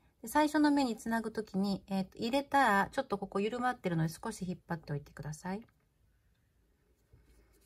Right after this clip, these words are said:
はい。で、そしたらね、ここもバックフックで、あ、いや、フックオーバーで、フックオーバーというか、バックフックというか、つなぎます。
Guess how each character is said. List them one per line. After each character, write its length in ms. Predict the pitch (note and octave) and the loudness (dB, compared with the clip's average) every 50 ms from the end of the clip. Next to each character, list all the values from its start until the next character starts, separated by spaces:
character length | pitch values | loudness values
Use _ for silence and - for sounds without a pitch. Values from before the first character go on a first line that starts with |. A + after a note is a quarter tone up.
| _ _ _ _ _ _ | _ _ _ _ _ _
は 100 | - F3 | -10 -8
い。 100 | D#3+ D#3 - _ _ _ _ _ _ - _ | -8 -8 -10 _ _ _ _ _ _ -16 _
で、 60 | C4 | -8
そ 160 | - - C#4 | -4 -4 -4
し 80 | C#4 - | -4 -2
た 120 | - - D#4 | 0 2 4
ら 100 | C#4 A3+ | 4 4
ね、 100 | G#3 G#3 | 2 0
こ 140 | - B3+ B3+ | -2 -4 -4
こ 180 | - - D#4+ | 2 4 4
も 360 | D#4+ E4 D#4+ C#4+ A#3 G3 F#3 - - _ _ | 8 8 8 8 8 6 2 -2 -6 _ _
バ 160 | - G#3+ A3 A3 | 4 4 4 2
ッ 20 | - _ | -2 _
ク 100 | - C4+ | -4 -2
フ 120 | A#3+ - - | 0 0 -2
ッ 60 | - - _ | -2 -4 _
ク 140 | - F#3+ | 0 2
で、 260 | E3 E3 D#3+ D#3 - - _ _ _ _ _ _ _ _ _ _ _ _ _ _ _ | 2 4 2 0 -2 -8 _ _ _ _ _ _ _ _ _ _ _ _ _ _ _
あ、 120 | - G3+ F#3+ | -2 -2 0
い 60 | - | 0
や、 60 | F#3+ | -2
フ 240 | - - - - C4 | -4 -6 -6 -6 -6
ッ 40 | B3 | -6
ク 200 | - - C#4 C4+ | 0 4 6 6
オ 40 | |
ー 40 | B3 | 8
バ 140 | G3+ F#3 E3 | 8 6 6
ー 20 | |
で、 240 | D#3+ D#3+ D3 D3+ - _ _ _ _ _ _ _ _ _ _ _ _ _ _ _ _ _ - | 6 4 0 -2 -6 _ _ _ _ _ _ _ _ _ _ _ _ _ _ _ _ _ -20
フ 100 | - - | -20 -20
ッ 20 | - _ | -20 _
ク 100 | - C4 | -2 0
オ 40 | A#3 | 2
ー 20 | |
バ 60 | F#3+ E3+ | 2 2
ー 20 | |
と 60 | D#3+ D#3 | 2 0
い 20 | |
う 0 | |
か、 80 | - D3 | -2 0
バ 120 | F3 F3 | 0 0
ッ 20 | |
ク 180 | F3+ - - A3 | 0 -2 -4 -6
フ 80 | A3 G#3+ | -6 -6
ッ 20 | |
ク 120 | - - | -8 -8
と 100 | - - | -4 -2
い 60 | D#3+ D#3 | 0 0
う 40 | |
か、 200 | D#3 - C#3+ C#3 - _ _ _ _ _ _ _ _ _ _ _ _ _ _ _ _ _ _ _ | 0 -2 -4 -6 -8 _ _ _ _ _ _ _ _ _ _ _ _ _ _ _ _ _ _ _
つ 140 | - - G3+ | -6 -2 0
な 100 | F#3 E3+ | 2 2
ぎ 80 | D#3+ | 2
ま 140 | D3+ D#3 D#3 | 2 2 0
す。 120 | D3+ - | -4 -6